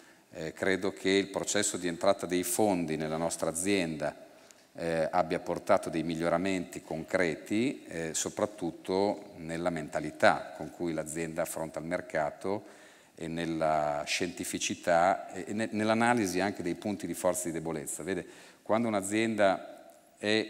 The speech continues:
partecipata da fondi, il fondo entra e sicuramente esce dopo tre, quattro, cinque anni. Questo porta ad una continua messa,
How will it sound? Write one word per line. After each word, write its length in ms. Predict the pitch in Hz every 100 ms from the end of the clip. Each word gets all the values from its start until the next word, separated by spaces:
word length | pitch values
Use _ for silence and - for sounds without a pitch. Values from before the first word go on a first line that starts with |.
| -
partecipata 680 | - 87 92 - 92 113 -
da 120 | 95
fondi, 880 | 101 - 95 92 92 98 101 101 - - - -
il 120 | 80
fondo 560 | 85 - 113 98 87 85 -
entra 680 | 104 101 92 104 104 104
e 80 | -
sicuramente 800 | 95 101 - 101 110 104 101 82
esce 340 | 71 - 76 76 - - - - -
dopo 420 | - 92 90 87
tre, 340 | 87 92 98
quattro, 320 | - 95 -
cinque 400 | - - 90 -
anni. 280 | 78 73 76
Questo 300 | - 123 -
porta 600 | - 101 101 107 113 113 - - - - - -
ad 160 | 87
una 220 | 104 110 110
continua 840 | - 117 - 135 113 95 87 80 - - -
messa, 720 | 107 107 - - 85 80 -